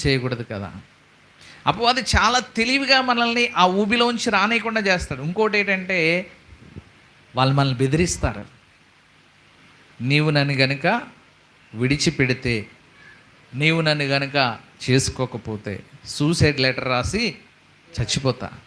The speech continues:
అప్పుడు నీకు భయం వేస్తుంది. ఏమని భయం వేస్తుంది? ఇంతవరకు ఎవరికి తెలియకుండా దీన్ని కొనసాగిస్తూ వచ్చాను. ఒకవేళ తెలిసిన ప్రాబ్లం లేదు, కానీ ఆ వ్యక్తి కనుక సూసైడ్ చేసుకుని చచ్చిపోతే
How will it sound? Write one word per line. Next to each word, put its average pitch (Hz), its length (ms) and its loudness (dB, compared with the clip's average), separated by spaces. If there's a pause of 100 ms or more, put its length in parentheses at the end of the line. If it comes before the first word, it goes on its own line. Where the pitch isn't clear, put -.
(1080)
అప్పుడు 131 180 -2
నీకు 131 140 -2
భయం 131 300 2
వేస్తుంది. 135 500 -2 (1400)
ఏమని 151 180 0
భయం 147 200 2
వేస్తుంది? 135 600 -2 (2000)
ఇంతవరకు 151 520 2
ఎవరికి 135 420 -2
తెలియకుండా 135 760 -2 (680)
దీన్ని 127 280 0
కొనసాగిస్తూ 131 720 -2
వచ్చాను. 123 480 -6 (1500)
ఒకవేళ 175 260 4
తెలిసిన 202 440 2
ప్రాబ్లం 190 440 0
లేదు, 170 180 2
కానీ 170 240 0
ఆ 156 140 4
వ్యక్తి 151 300 -4
కనుక 175 200 0
సూసైడ్ 170 520 -4
చేసుకుని 156 380 -4
చచ్చిపోతే 143 600 -6